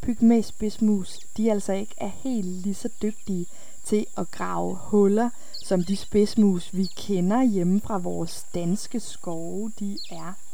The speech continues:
I stedet for, så bygger de altså deres reder og huler en lille smule anderledes. De kunne for eksempel finde på at bygge det inde i en busk eller i et krat.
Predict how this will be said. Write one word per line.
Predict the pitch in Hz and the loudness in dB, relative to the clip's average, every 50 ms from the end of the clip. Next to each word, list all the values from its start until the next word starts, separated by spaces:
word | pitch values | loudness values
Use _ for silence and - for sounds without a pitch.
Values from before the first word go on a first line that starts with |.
| - - - - - - - - - | -6 -6 -6 -6 -6 -6 -6 -6 -6
I | 233 | -6
stedet | - - 254 247 233 214 202 - | 0 4 4 4 4 4 0 -2
for, | - - 208 202 | -2 0 0 0
så | - - | 0 -2
bygger | 208 - - - 214 208 202 240 247 | -4 -4 0 2 2 2 2 2 0
de | 220 220 214 - | 0 0 -2 -2
altså | - 175 170 170 - 196 | -4 -4 -4 -2 -2 -2
deres | 180 - 170 165 160 160 160 - - - | -2 -4 -4 -4 -6 -6 -6 -6 -4 -2
reder | 196 180 180 185 190 214 226 | -2 -2 0 0 0 -2 -2
og | - - - 185 | -2 -4 -4 -4
huler | - - - 208 202 196 196 202 208 226 226 220 - - - - - - - | -4 -4 -2 -2 -2 0 0 0 0 0 0 -2 -4 -6 -6 -6 -6 -2 2
en | 233 220 214 208 | 4 6 6 6
lille | 196 202 202 208 226 | 4 2 2 2 0
smule | 220 - - 214 202 196 202 220 - - - - | -2 -2 0 0 0 0 0 -2 -4 -6 -6 -6
anderledes. | 190 170 175 185 196 208 214 214 202 196 180 175 165 - - - - - - - - - - - - | -4 -2 0 0 2 0 0 0 0 -2 -2 -2 -4 -4 -4 -6 -6 -6 -6 -6 -6 -6 -6 -2 0
De | 220 | 2
kunne | 208 240 220 | 2 4 4
for | 233 | 4
eksempel | 196 185 - - 240 233 220 - 175 175 | 2 0 0 0 0 0 0 0 -2 -4
finde | 170 - - 185 180 175 | -2 -2 0 0 0 0
på | - - 208 202 196 - - - | 0 0 0 2 0 0 0 -2
at | 180 175 160 - - - - | -2 -2 -2 -2 -4 -2 0
bygge | 202 208 208 202 - - - - | 2 2 2 0 -2 -4 -4 -4
det | 185 175 175 - - - | -2 -2 -2 -4 -4 -2
inde | 202 202 185 180 180 185 180 | 0 2 2 2 2 2 2
i | 170 165 | 0 0
en | 165 165 165 165 170 - - - - - | -2 -4 -4 -4 -4 -6 -6 -4 -2 0
busk | - 214 220 233 226 - - - - | 2 4 4 4 2 0 -4 -4 -2
eller | 208 185 175 170 165 160 160 - | -2 -2 0 -2 -2 -2 -2 -4
i | 196 180 170 170 170 - - | -4 -4 -4 -4 -6 -6 -6
et | 170 156 147 - - - - | -6 -6 -6 -6 -6 -6 -6
krat. | - - - - - 175 170 190 | -6 -6 -6 -6 -6 -6 -6 -6